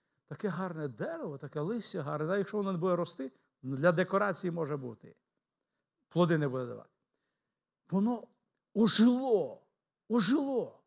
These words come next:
Мало силу, знаєте, десь життя було в ньому. Як важливо, що Дух Божий, він міг ожив-, оживляти наш дух, щоб ми могли бути живими для Господа. І тоді, коли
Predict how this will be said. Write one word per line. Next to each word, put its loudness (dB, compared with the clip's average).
Мало 0
силу, 2
знаєте, -2
десь -2
життя 0
було 2
в 0
ньому. 6
Як 8
важливо, 6
що -2
Дух 2
Божий, 0
він 8
міг 6
ожив-, 4
оживляти 4
наш 4
дух, 2
щоб 2
ми 2
могли 2
бути 0
живими 4
для 0
Господа. 0
І 2
тоді, 0
коли 0